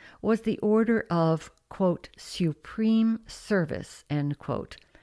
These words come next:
being the only degree of recognition ever to be granted in the Morontia Temple. This recognition was bestowed upon those who had long distinguished themselves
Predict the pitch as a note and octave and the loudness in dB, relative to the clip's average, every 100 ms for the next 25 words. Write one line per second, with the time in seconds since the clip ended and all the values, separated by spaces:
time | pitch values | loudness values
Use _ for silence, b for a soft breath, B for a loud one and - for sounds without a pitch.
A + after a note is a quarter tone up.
0 | B B B B B F3 A3+ A#3+ G3+ F#3 | B B B B B 0 4 4 4 2
1 | - - A3 C#4+ F#4 A3+ E3+ D#3 D3+ C3+ | 0 0 2 2 4 4 2 0 -4 -2
2 | D#3+ D3+ - D3 E3+ - C#3+ E3 D#3 - | -4 -2 -4 -2 -4 -4 -8 -4 -4 -2
3 | C#3+ D3 E3 F#3+ G#3+ - F3 D#3 C3+ E3 | -4 -4 -2 -2 -2 -4 -6 -6 -2 -2
4 | E3+ F3+ C#3+ C3 - E3 D#3+ D#3 D3+ D#3 | 0 -2 -4 -6 -2 0 2 0 0 0
5 | D#3+ - D3 - F#3 F3 D3 - - B | -2 -2 -6 -4 -4 -4 -4 -6 -10 B
6 | B B B B B B B G#3 A#3+ - | B B B B B B B 0 0 -2
7 | G#3+ - G3 G3+ A#3+ - G3 F3 E3+ - | -2 -2 -4 -2 -2 0 0 2 0 -2
8 | E3 - - A3 B3 B3+ A3 G3+ G3 G3 | -6 -4 0 2 2 0 0 2 2 2
9 | G3 G#3 F3+ F3+ F3 D#3+ D#3 F#3 G#3 A3+ | 0 -2 -2 -2 -2 -2 0 2 2 2
10 | G3 E3+ - G#3 G#3 G#3 E3+ E3 - - | 0 -4 -4 -4 -2 0 -2 -4 -10 -4
11 | D#3+ D#3 - - D#3+ D3 D3+ - | -2 -2 -6 -4 0 0 -2 -6